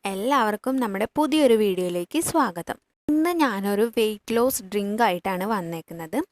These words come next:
ഇത് നമുക്ക് വീട്ടിലുള്ള രണ്ടേ രണ്ട് സംഭവങ്ങൾ വെച്ചിട്ട് ഈസി ആയിട്ട് ഉണ്ടാക്കാൻ പറ്റുന്നതാണ്.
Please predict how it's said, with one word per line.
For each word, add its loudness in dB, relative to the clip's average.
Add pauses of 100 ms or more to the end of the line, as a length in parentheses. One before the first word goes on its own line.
(320)
ഇത് 2
നമുക്ക് 2
വീട്ടിലുള്ള -2
രണ്ടേ 2
രണ്ട് 2
സംഭവങ്ങൾ -2
വെച്ചിട്ട് -4 (280)
ഈസി 0
ആയിട്ട് 0
ഉണ്ടാക്കാൻ -6
പറ്റുന്നതാണ്. -6